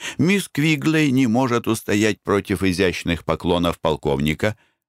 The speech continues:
Ей приходит в голову, что его величество, покойный король, должен был так кланяться. Она поспешила сообщить это замечание горничной леди Анны,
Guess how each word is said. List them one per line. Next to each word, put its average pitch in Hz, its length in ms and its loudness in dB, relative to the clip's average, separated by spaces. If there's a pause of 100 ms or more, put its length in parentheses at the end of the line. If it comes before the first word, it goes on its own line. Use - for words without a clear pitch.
(160)
Ей 110 260 2
приходит 104 600 -2
в 85 80 -6
голову, 98 540 2
что - 320 -2
его 95 360 0
величество, 87 920 0 (360)
покойный 90 600 0
король, 98 640 0 (480)
должен 104 520 0
был 90 180 2
так 76 320 -2
кланяться. 69 760 0 (540)
Она 107 280 2
поспешила 107 760 0
сообщить 92 640 0
это 87 260 2
замечание 80 720 0
горничной 76 680 0
леди 73 340 0
Анны, 71 540 0